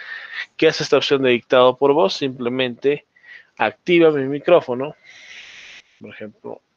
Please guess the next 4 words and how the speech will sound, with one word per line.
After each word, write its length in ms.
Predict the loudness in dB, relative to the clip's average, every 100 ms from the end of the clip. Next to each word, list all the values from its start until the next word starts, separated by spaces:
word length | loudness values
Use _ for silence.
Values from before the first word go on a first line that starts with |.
| _ _
aquí. 400 | -20 _ -18 -18 _ _ _ _ _ _ _ _ _ _ _ _ _ _ _ _ _ _ _ _ _ _ _ _ _ _ _ _ _ _
¿Dónde 280 | -20 -20 -20
está? 320 | -18 -16 -16
Herramientas. 1200 | -16 -16 -12 -10 -10 -8 -8 -8 -12 -16 -16 -20